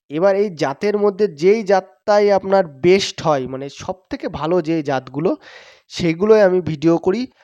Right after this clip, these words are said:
আর সেইগুলোই আপনার ভিডিওর মাধ্যমে আপনাদের সামনে তুলে ধরি যে এই জাতগুলো করলে আমার কৃষক ভাইরা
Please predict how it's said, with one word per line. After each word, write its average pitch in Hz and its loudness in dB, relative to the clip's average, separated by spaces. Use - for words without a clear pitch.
আর 127 -16
সেইগুলোই 190 4
আপনার 196 4
ভিডিওর 165 0
মাধ্যমে 156 -2
আপনাদের 156 -4
সামনে 143 -6
তুলে 151 2
ধরি 202 2
যে 147 -10
এই 226 -2
জাতগুলো 165 -2
করলে 151 0
আমার 143 -8
কৃষক 151 -10
ভাইরা 170 -4